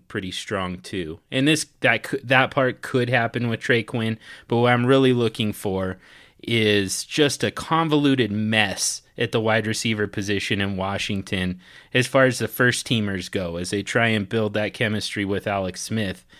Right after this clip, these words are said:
And then you see the second team come in and Trey Quinn just abuse second string defensive backs. Because Trey Quinn, to me, belongs in the, the rotation as one of the top wide receivers on that team.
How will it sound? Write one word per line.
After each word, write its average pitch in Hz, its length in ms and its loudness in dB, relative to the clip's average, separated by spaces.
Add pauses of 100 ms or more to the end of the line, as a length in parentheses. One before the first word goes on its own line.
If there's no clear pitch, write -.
(360)
And 107 160 2
then 107 120 2
you 104 120 0
see 110 200 -2
the 98 120 -2
second 104 480 -2
team 101 240 -4
come 98 260 0
in 98 180 -2
and 95 140 -2
Trey 107 240 0
Quinn 98 400 -4
just 110 380 -4 (100)
abuse 101 960 -4 (280)
second 101 420 -2
string 101 340 -4
defensive 90 520 -8
backs. - 420 -10 (500)
Because 123 300 2
Trey 175 220 6
Quinn, 156 380 4
to - 120 0
me, 120 220 0
belongs 104 760 -2
in 98 480 -4 (540)
the, 101 320 0 (160)
the 113 100 2
rotation 104 800 2
as 92 280 -6
one 101 200 -2
of 95 80 -6
the 92 100 -6
top 92 360 -4
wide 92 240 -4
receivers 90 500 -6
on 90 180 -4
that 82 200 -8
team. 82 400 -8